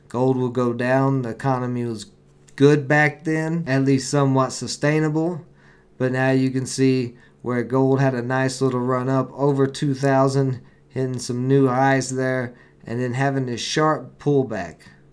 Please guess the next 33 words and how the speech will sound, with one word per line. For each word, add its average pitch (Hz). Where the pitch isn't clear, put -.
Why? 110
More 135
people 135
were 127
buying 120
gold, 123
just 123
like 123
with 131
the 110
silver. 151
It's -
a 120
little 131
bit 135
harder 135
to 127
get 123
gold 139
too, 143
and 139
they're 131
over 127
spot 143
price 120
on 117
the 113
physical 117
item. 113
So 123
you 127
could 123
see 139